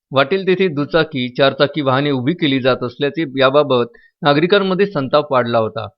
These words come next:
त्यामुळे याची दखल घेत ठाणेदार श्रेणीक लोढा यांनी तत्काळ पोलीस आणि नगर परिषदेच्या अधिकाऱ्यांची बैठक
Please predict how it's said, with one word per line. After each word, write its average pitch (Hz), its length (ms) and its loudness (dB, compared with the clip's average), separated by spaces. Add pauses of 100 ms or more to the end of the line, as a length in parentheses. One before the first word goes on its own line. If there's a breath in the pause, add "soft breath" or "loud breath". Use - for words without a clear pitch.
(440)
त्यामुळे 196 260 4
याची 202 240 2
दखल 196 280 2
घेत 196 160 2 (140)
ठाणेदार 151 380 2
श्रेणीक 139 400 -2
लोढा 131 200 0
यांनी 135 340 -2 (320)
तत्काळ 151 280 2
पोलीस 185 400 0
आणि 170 140 0
नगर 151 280 0
परिषदेच्या 147 680 -4
अधिकाऱ्यांची 135 580 -2
बैठक 120 320 -2